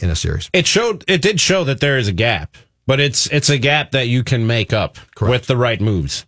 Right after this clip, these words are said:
Speaker 2: I, I don't think you look at that and go, "Well, the Twins could have easily come out with a
Speaker 1: Nope.
Speaker 2: series victory." No, the, the Yankees earned that series victory and look like a better team than the Twins right now. But what it showed you is that gap is one that you can
Speaker 1: But,
Speaker 2: close.
Speaker 1: but how much different do, do we,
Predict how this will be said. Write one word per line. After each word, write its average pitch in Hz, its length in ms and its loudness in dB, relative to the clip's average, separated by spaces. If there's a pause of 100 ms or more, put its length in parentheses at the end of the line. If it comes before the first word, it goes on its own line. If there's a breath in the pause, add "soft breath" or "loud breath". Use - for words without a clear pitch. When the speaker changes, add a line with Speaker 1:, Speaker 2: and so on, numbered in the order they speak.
Speaker 2:
I, 135 220 2
I - 20 2
don't 185 180 0
think 180 180 0
you 156 120 2
look 151 180 0
at 143 140 0
that 139 160 2
and 127 60 0
go, 131 120 2
"Well, 220 220 0
the 220 80 -2
Twins 214 260 0
could 208 160 0
have 165 140 -2
easily 175 400 2
come 160 200 0
out 147 280 0
with 135 140 0
a 135 40 0
Speaker 1:
Nope. - 80 -2
Speaker 2:
series 139 320 0
victory." 110 460 0 (240 soft breath)
No, 190 160 2
the, 143 180 0
the 156 140 2
Yankees 185 560 0
earned 160 320 2
that 147 180 0
series 131 360 0
victory 123 500 0 (240 loud breath)
and 135 320 0
look 143 320 2
like 156 200 0
a 143 60 2
better 135 240 0
team 135 300 0
than 123 140 0
the 107 60 0
Twins 120 320 -2
right 87 200 0
now. 85 180 0
But 165 400 0 (280 soft breath)
what 147 140 0
it 147 100 -2
showed 165 280 2
you 123 300 2 (280 loud breath)
is 120 160 2
that 135 240 0
gap 143 380 0
is 120 160 0
one 131 200 2
that 123 140 0
you 123 160 2
can 127 320 0
Speaker 1:
But, 151 140 2
Speaker 2:
close. 98 360 -2
Speaker 1:
but 160 280 0
how - 280 0
much 185 220 0
different 160 320 0
do, 127 100 0
do 131 240 -2
we, 139 400 0